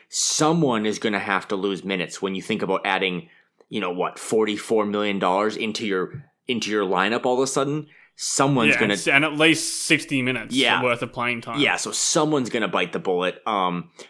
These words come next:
Speaker 1: but I also think, too, that that'll work itself out in the offseason when,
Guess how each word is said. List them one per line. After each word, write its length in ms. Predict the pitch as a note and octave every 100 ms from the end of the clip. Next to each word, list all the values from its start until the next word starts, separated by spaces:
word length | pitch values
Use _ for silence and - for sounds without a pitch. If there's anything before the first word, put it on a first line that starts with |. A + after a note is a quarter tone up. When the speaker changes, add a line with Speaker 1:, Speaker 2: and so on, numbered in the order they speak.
| _
Speaker 1:
but 100 | C#3
I 60 | C3+
also 240 | C3 C#3
think, 240 | C3 B2+
too, 160 | - C3
that 140 | A2
that'll 280 | A#2+ A2 G#2+
work 280 | G2+ A2 A2
itself 420 | G#2+ - G2+ F#2
out 160 | G2 F2+
in 80 | F2+
the 140 | F2
offseason 640 | F2 F2 - B2 A#2 B2 A#2
when, 380 | G#2+ G2+ F#2